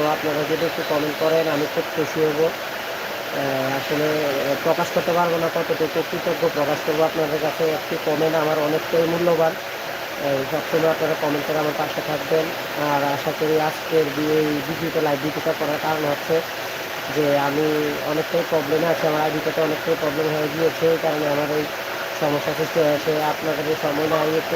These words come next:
কমেন্ট করুন, হয়তো জানি আপনারা একটু সমস্যাতে থাকলেও আমাকে একটু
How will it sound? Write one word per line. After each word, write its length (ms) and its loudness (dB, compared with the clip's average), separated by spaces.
কমেন্ট 320 2
করুন, 260 4
হয়তো 260 0
জানি 280 4
আপনারা 360 0
একটু 520 2
সমস্যাতে 560 -2
থাকলেও 320 -2
আমাকে 240 0
একটু 380 2